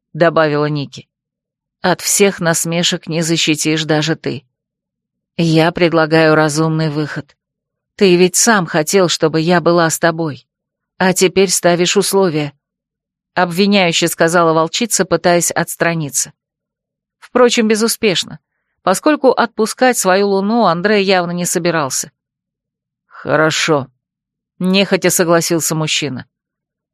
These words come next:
«Но если кто-то слишком рьяно начнет проявлять симпатию к тебе...» «Этот смертник пожалеет, что появился на свет»,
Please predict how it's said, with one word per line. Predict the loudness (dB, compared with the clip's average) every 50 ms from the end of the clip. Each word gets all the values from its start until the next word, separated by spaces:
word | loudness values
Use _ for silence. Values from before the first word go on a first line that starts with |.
| _ _ -16
«Но | -12 -8 -4 -4 -2
если | 0 2 2 2 2 2 0 0 0
кто-то | 0 -2 -4 -2 -2 -2 -2 -4 -6
слишком | -4 -2 0 0 0 0 0 0 0 0 2
рьяно | 2 2 2 2 2 2 0 0 -2
начнет | -2 -2 -2 -4 -4 -4 -2 -4 -4 -2
проявлять | -2 -2 0 0 0 0 2 0 0 0
симпатию | -2 -2 -4 -2 0 0 0 0 0 -2 -4 -6 -6
к | -6
тебе...» | -6 -6 -4 -4 -4 -6 -6 -8 _ _ _ _ _ _ _ _ _ _ _ _ _ _ _ _ _ _ _ _ _ -6
«Этот | -4 -4 -4 -2 -2 -2 -2 0
смертник | 0 -2 0 0 0 0 0 -2 -2 -4 -4 -2 0
пожалеет, | 0 0 2 2 2 2 2 2 0 0 -2
что | -4 -2 -2 -2 -2
появился | 0 -2 -2 -2 -2 -4 -4 -2 -2 0 0
на | 0 0 -2
свет», | -4 -4 -4 -4 -4 -4 -6 -8